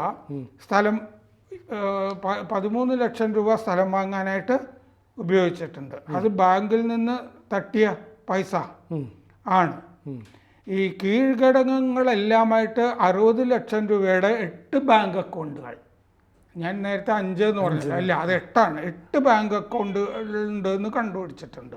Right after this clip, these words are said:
Speaker 1: ഉം.
Speaker 2: ഏ?
Speaker 1: ഉം.
Speaker 2: ജില്ലാ കമ്മിറ്റിക്ക് രണ്ട് സ്ഥിര നിക്ഷേപങ്ങൾ,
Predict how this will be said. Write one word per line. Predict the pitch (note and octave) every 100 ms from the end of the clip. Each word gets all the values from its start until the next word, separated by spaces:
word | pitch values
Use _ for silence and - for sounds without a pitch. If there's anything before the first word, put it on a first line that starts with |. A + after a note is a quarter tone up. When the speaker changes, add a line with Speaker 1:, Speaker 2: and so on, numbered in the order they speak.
| - C#3
Speaker 1:
ഉം. | A#2 G2 _ - - - - - - _ _ -
Speaker 2:
ഏ? | F3+ G3 A#3 - -
Speaker 1:
ഉം. | D3+ C3 G#2 _ _ - - - - - -
Speaker 2:
ജില്ലാ | D3+ G3+ G#3+ C#4
കമ്മിറ്റിക്ക് | C#4+ C#4 A#3 G#3+ A3 G3 A#3+ B3 G3
രണ്ട് | F#3+ G#3+ A#3+ B3+ - -
സ്ഥിര | - F3 F3+
നിക്ഷേപങ്ങൾ, | A3 G#3+ - F#3 D#3 D3 B2